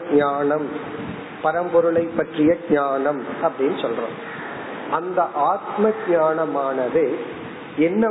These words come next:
பண்ணி இருக்கு அப்படின்னு சொன்னா, நம்ம இற-, பிரம்மத்தை பற்றிய ஞானத்தை அடையறதுக்கு முன்னாடி அந்த பிரம்மம் நமக்கு எப்படி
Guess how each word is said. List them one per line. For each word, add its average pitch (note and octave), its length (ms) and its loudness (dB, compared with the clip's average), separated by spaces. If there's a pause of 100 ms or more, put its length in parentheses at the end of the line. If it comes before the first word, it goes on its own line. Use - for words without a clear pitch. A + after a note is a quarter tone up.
பண்ணி E3+ 420 4
இருக்கு C#3+ 440 2 (840)
அப்படின்னு D#3 460 0
சொன்னா, C#3 320 0 (800)
நம்ம F3+ 260 2 (460)
இற-, F3 320 4
பிரம்மத்தை G3 720 0
பற்றிய G3+ 580 4 (160)
ஞானத்தை F#3 680 2
அடையறதுக்கு F#3 880 2
முன்னாடி E3 640 2 (1000)
அந்த E3 320 0
பிரம்மம் G3 500 0
நமக்கு F#3+ 440 -2
எப்படி G3 400 4